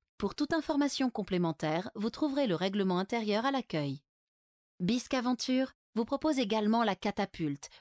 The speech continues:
le free jump, l'escalade, le big jump et laser game.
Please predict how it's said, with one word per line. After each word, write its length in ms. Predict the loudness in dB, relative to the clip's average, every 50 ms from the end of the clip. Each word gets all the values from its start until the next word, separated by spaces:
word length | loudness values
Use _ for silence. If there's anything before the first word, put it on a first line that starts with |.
| _
le 140 | -2 -2 -2
free 260 | 0 0 0 0 2
jump, 340 | 0 0 0 2 0 0 -2 -6 -12 _
l'escalade, 760 | -4 0 0 0 0 0 -2 -2 0 0 2 0 0 -2 -4 -8 -10 _ _ _ _ 0
le 140 | 0 0
big 340 | 2 2 0 0 0 0 0
jump 340 | 2 2 4 4 2 2 0 -6 -4 _
et 80 | 0 2
laser 380 | 2 2 2 0 0 -2 0
game. 440 | 0 0 0 0 0 -2 -2 -4 -6